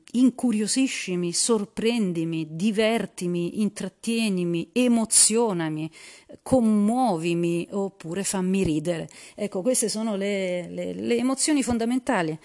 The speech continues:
se ci pensate, in grado di attirare la nostra attenzione. Veniamo a un altro concetto, eh, e poi torneremo, chiudendo le fila di questo discorso, all'argomento dei contenuti, dei sassolini che sono i nostri contenuti.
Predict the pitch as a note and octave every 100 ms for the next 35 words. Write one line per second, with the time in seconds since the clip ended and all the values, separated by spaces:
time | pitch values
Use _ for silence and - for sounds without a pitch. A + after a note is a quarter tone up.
0 | - - G3 - F#3 F3+ F3 - D3 D#3
1 | E3+ B3+ A#3 F#3+ F3 E3+ E3+ G3 - G#3
2 | F3+ F3 F3 E3 E3+ - F3+ - F3 -
3 | F3 E3 E3 _ _ - - - - -
4 | C#4 F4 F4+ B3+ C4 B3+ C4+ C4+ C4+ -
5 | G#3 G#3 - D4 D4 - _ - A3 G3+
6 | G3 - G3 - G#3 F3+ D#3+ F#3 G#3+ G#3
7 | F3+ E3 - _ - F3+ F#3+ F#3+ F3 F3
8 | F3+ G#3+ G3 F3+ F3+ F3+ - F#3+ - G#3
9 | F#3 - - F3+ G3+ G3 G3 F#3 F3+ F3+
10 | F#3 E3+ G3 G3+ F#3+ - F3 F3 F3 F#3
11 | F3+ F#3+ F#3 E3+ E3+ F3+ F3 - - _
12 | F3+ F#3 E3+ G3+ - - F#3+ F#3+ F3+ F3
13 | E3+ F3 - F3+ F3 F3+ - F3 F3 F3+
14 | - F#3 E3 D#3 -